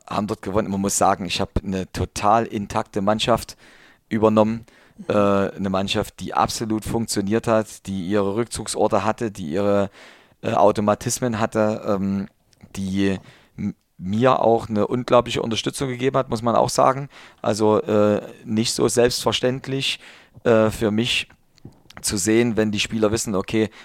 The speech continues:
André macht das jetzt ein halbes Jahr. Ähm, da hab ich immer ein unglaubliches Feuer gespürt und, äh, hatte, hatte großen Spaß dran, die Jungs dort zu begleiten, ihnen zu helfen,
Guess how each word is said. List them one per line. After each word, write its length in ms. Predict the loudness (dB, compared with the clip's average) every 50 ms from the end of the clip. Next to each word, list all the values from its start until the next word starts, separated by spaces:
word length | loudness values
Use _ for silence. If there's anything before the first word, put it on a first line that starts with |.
| -10 -6
André 260 | -6 -4 -2 -2 0
macht 220 | 0 0 0 -2
das 100 | -4 -4
jetzt 220 | -4 -4 -4 -4 -4
ein 80 | -2
halbes 340 | 2 2 2 2 0 -4 -2
Jahr. 300 | 0 2 4 4 4 2 -2 -10 -20 -20 -20 _ _ _ 2
Ähm, 460 | 2 2 2 2 0 0 -2 -4 -6 -10 _ _
da 160 | 0 2 2
hab 100 | 2 0
ich 220 | -2 -6 -6 -4 -4
immer 400 | -2 0 2 2 2 2 0 -2
ein 80 | -6 -6
unglaubliches 560 | -6 -6 -2 -2 -2 -2 -2 -6 -6 -8 -2
Feuer 300 | 2 2 2 4 2 0
gespürt 500 | -4 -8 -8 -2 2 2 2 2 0 -6 -16 -20 -20 -20 -20 -20 _ _
und, 420 | 0 2 2 2 2 -2 -4 -6 -6
äh, 40 |
hatte, 1120 | -4 0 2 2 2 2 2 0 -2 -4 -6 -6 -6 -4 -4 -2 0 0 0 0 0 -4 -6 _
hatte 300 | -4 -4 -4 -4 -8 -10 -10 _ _ _ _
großen 380 | 0 4 4 4 4 4 0 -4
Spaß 380 | -2 2 4 4 4 4 0
dran, 340 | -4 -4 -4 -2 -2 -6 -10 -14 _ _ -10
die 100 | -4 -2
Jungs 240 | -2 -2 -2 -2 -6
dort 140 | -8 -8
zu 120 | -8 -6 -6
begleiten, 520 | -6 -6 0 4 4 4 4 2 -2 -8
ihnen 180 | -8 -8 -8 -8
zu 160 | -6 -6 -2
helfen, 440 | 2 2 2 0 0 -6 -10 -12